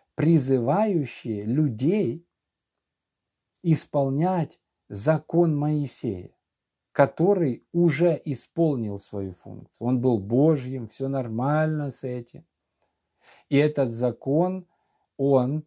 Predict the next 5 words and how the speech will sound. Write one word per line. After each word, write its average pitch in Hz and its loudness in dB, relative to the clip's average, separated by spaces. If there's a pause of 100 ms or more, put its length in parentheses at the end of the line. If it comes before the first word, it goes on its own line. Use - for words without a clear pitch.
был 117 -2
дан 156 -2
для 120 0
того, 117 -2
чтобы 127 -4